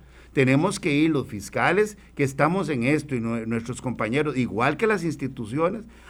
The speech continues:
al margen de ¿qué? Del desarrollo día a día de la tecnología.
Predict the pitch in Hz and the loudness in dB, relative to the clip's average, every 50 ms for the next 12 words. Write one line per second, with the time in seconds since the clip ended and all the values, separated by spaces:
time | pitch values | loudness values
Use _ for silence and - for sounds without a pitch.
0 | - - - 135 143 143 135 135 135 151 170 190 - - - 254 233 240 254 302 | -16 -4 2 4 4 6 6 6 6 6 4 2 0 -2 -4 -4 -4 -4 -6 -8
1 | - - - - 131 127 147 131 - - 190 185 131 - - - - - - - | -10 -14 -14 -6 -2 -2 -2 0 4 4 4 4 4 2 -6 -12 -20 -18 -6 0
2 | 139 165 160 147 135 160 151 135 143 143 131 120 117 135 170 190 196 185 175 220 | 2 4 4 4 4 2 2 2 2 2 2 2 2 2 4 4 4 2 2 4
3 | 220 220 - 139 123 131 185 196 202 214 226 233 240 226 214 165 135 123 117 113 | 4 4 4 2 -2 -2 0 0 2 2 2 2 2 0 0 2 2 2 2 2
4 | 139 160 175 196 214 220 214 202 196 175 180 147 131 120 117 110 104 90 82 117 | 2 4 6 6 6 4 2 0 0 -2 -2 -2 -2 0 0 -2 -2 -4 -2 -2
5 | 165 214 214 160 107 - | 0 0 0 -2 -6 -10